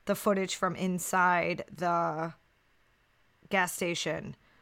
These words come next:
Like, it shows that she's the one doing everything. Like,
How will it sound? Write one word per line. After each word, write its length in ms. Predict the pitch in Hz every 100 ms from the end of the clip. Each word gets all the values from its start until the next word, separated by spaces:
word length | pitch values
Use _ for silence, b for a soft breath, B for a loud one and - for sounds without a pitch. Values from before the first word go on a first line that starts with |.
| _ -
Like, 200 | 180 -
it 140 | 214
shows 440 | - 240 220 208 185
that 180 | 196
she's 380 | - - 208 196
the 100 | 190
one 260 | 185 180 175
doing 340 | 180 185 247
everything. 640 | 262 262 302 - 330 370 370 b b b b b _ _ _ _ _ _
Like, 340 | 202 220 208